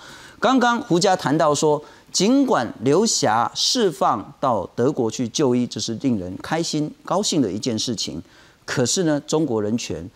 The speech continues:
没有百分之零点一的进步。我们来看看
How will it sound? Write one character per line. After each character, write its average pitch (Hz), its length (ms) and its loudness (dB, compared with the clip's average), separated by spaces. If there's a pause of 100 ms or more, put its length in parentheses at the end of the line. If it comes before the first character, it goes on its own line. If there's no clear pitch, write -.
(160)
没 131 160 2
有 143 140 4 (180)
百 107 200 -2 (140)
分 139 240 0
之 123 240 -2 (120)
零 156 280 2
点 113 260 0
一 110 140 -2
的 90 140 -6
进 104 200 -4
步。 90 200 -6
我 85 100 -4
们 110 100 -2
来 127 60 0
看 156 160 0
看 143 160 -2